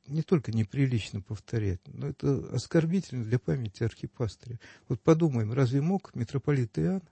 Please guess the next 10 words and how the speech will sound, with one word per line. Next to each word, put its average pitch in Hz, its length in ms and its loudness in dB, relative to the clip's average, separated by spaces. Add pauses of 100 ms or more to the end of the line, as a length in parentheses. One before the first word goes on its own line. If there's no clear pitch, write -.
(880)
в - 80 -20
таком 127 320 2
случае 170 480 -2
поставить 131 540 2
свою 123 260 0
подпись - 480 0
под - 240 -4
книгой 135 320 -6
«Самодержавие 123 760 -4
духа»? 117 440 -8